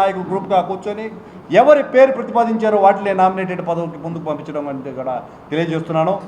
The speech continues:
మాకేదో అన్యాయం జరిగిపోయింది, మేము ఇంత పొడిచాం, అంత పొడిచాం అని చెప్పే నాయకులకు, గతంలో జనసేన పార్టీ నుంచి వెళ్ళిపోయిన పెద్ద పెద్ద నాయకుల్ని చూసి గుర్తెరగాలని నేను తెలియజేస్తున్నాను. ఈరోజు జనసేన పార్టీలో ఉన్నాం కాబట్టి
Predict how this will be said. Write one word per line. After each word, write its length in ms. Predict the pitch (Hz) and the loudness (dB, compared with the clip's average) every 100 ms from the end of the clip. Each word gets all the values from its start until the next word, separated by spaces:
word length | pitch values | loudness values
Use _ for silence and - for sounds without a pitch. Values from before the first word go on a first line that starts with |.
| - - 135 | -18 -2 4
మాకేదో 460 | 190 202 214 220 208 196 | 4 4 0 4 6 6
అన్యాయం 320 | 214 226 220 220 | 6 4 4 2
జరిగిపోయింది, 540 | 220 220 226 220 226 214 - - - | 2 2 4 4 2 0 -6 -14 -8
మేము 180 | 175 233 | 0 2
ఇంత 160 | 220 208 220 | 2 2 4
పొడిచాం, 320 | 226 214 214 208 | 4 4 4 4
అంత 120 | 214 | 2
పొడిచాం 260 | 208 202 208 | -2 2 0
అని 120 | 196 | 0
చెప్పే 240 | 202 - 196 170 | -2 2 2 6
నాయకులకు, 520 | 180 233 226 220 220 220 214 - - - | 6 6 4 0 2 0 0 -8 -10 4
గతంలో 320 | 208 226 247 240 180 | 4 6 4 4 2
జనసేన 300 | 233 214 240 | 2 4 4
పార్టీ 340 | 233 233 226 | 6 4 4
నుంచి 200 | 226 220 220 | -4 -2 0
వెళ్ళిపోయిన 360 | 220 220 220 | 0 2 2
పెద్ద 320 | 214 220 240 | 2 2 2
పెద్ద 140 | 226 220 | 0 0
నాయకుల్ని 460 | 214 214 214 208 190 | 2 2 2 -4 -6
చూసి 240 | 202 202 185 143 - - - | -8 -6 -6 -6 -12 -18 -6
గుర్తెరగాలని 640 | 220 220 233 220 214 214 214 202 | -4 2 4 6 6 6 2 -2
నేను 140 | 185 | -4
తెలియజేస్తున్నాను. 720 | 190 190 175 175 180 180 185 202 - - - 135 | -2 -2 -2 -6 -2 0 0 -2 -8 -14 -6 2
ఈరోజు 260 | 202 233 233 | 4 4 4
జనసేన 420 | 214 240 233 233 220 220 | 4 2 4 4 6 6
పార్టీలో 360 | 247 247 247 233 | 4 2 4 4
ఉన్నాం 180 | 233 226 | 4 4
కాబట్టి 480 | 220 220 214 214 | 6 4 4 0